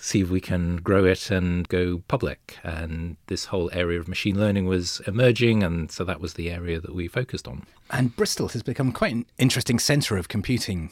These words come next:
Speaker 2: power, isn't it? Why is that so?
Speaker 1: Bristol is three universities in the area. There's all the avionics business, you know, lots of smart people. But many years ago, there was a company called Inmos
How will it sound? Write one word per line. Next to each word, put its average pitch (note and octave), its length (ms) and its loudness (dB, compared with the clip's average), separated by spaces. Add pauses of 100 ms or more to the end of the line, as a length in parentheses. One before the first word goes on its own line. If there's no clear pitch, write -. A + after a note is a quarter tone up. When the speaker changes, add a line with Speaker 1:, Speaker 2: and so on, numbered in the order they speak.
(120)
Speaker 2:
power, D#2+ 300 -8
isn't A2+ 160 0
it? G2+ 100 0
Why B2+ 140 0
is G#2+ 140 0
that - 120 -2
so? G2 180 -4 (400)
Speaker 1:
Bristol B2+ 680 0 (140)
is F2+ 320 -16
three - 320 -14
universities G2+ 640 -4
in G#2 60 -4
the G2+ 120 0
area. G2+ 380 -2
There's E2+ 160 -10
all D2+ 140 -12
the D2 440 -14
avionics A#2+ 960 -8
business, G2+ 600 -6
you E2+ 80 -8
know, E2 80 -10
lots - 180 -14
of - 60 -14
smart - 280 -14
people. G#2+ 440 -8
But G#2 200 -10
many F#3+ 160 0
years D#3+ 280 2
ago, F2+ 560 -2 (460)
there A2 180 4
was G#2 500 2
a F#2+ 420 2
company G#2 580 -4
called F2+ 380 -6
Inmos D3+ 600 -4